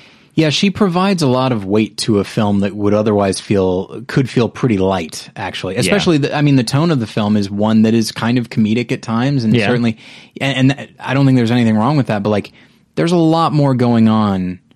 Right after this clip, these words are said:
Speaker 1: I mean, th-, this is not necessarily a family film. Not to imply that it's inappropriate for the family, but I
Speaker 2: Right,
Speaker 1: don't think
Speaker 2: right.
Speaker 1: kids will be interested in it.
Speaker 2: No, I agree.
Speaker 1: You know, they'll watch and be like, "Why are these adults angry?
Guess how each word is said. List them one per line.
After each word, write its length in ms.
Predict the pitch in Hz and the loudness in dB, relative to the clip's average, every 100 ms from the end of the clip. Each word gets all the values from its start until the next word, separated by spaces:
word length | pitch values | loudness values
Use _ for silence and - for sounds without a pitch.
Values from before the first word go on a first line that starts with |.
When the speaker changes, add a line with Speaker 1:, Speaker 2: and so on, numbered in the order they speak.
| _ _ _ _ _ _ _ _ | _ _ _ _ _ _ _ _
Speaker 1:
I 60 | 131 | 0
mean, 340 | 135 135 120 | 2 2 0
th-, 160 | 139 143 | -4 -2
this 260 | 135 135 143 | -2 0 0
is 140 | 120 | 2
not 320 | 127 127 123 | 2 2 0
necessarily 720 | 123 120 - - 135 131 110 | -2 -2 -4 -2 2 2 2
a 100 | 104 | 0
family 460 | 95 - 117 107 98 | -2 -2 0 0 -2
film. 380 | - 135 98 90 | -2 -2 -2 -2
Not 180 | 120 127 | -2 0
to 80 | 120 | 0
imply 280 | 107 110 | 2 0
that 100 | 104 | 0
it's 140 | 95 - | -2 -4
inappropriate 640 | 123 95 - 185 135 107 | -4 -4 -2 0 0 0
for 100 | - | -2
the 60 | 101 | -4
family, 320 | 107 101 113 | -2 0 2
but 100 | 135 | 2
I 40 | 131 | 2
Speaker 2:
Right, 80 | |
Speaker 1:
don't 100 | 101 | 0
think 140 | 160 135 | 0 2
Speaker 2:
right. 100 | 113 | 2
Speaker 1:
kids 180 | 170 170 | 2 2
will 80 | |
be 160 | 165 156 | 2 2
interested 440 | 208 - - 104 | 2 0 0 -2
in 100 | 85 | -4
it. 100 | 78 - - - | -8 -16 -20 -6
Speaker 2:
No, 100 | 151 | -2
I 120 | 156 | 0
agree. 300 | 160 151 135 139 | 0 0 0 0
Speaker 1:
You 100 | 143 | 0
know, 140 | 131 | 0
they'll 220 | 127 147 156 | 2 0 2
watch 280 | 151 160 | 0 0
and 80 | 147 | 2
be 80 | 135 | 2
like, 260 | 135 120 - _ _ - | 0 -2 -6 _ _ -8
"Why 320 | 117 120 170 | -2 0 2
are 120 | 185 | 2
these 200 | 165 151 | 2 2
adults 420 | 143 127 151 139 | 0 0 -2 -2
angry? 520 | 113 104 95 80 82 | -2 -2 -4 -10 -12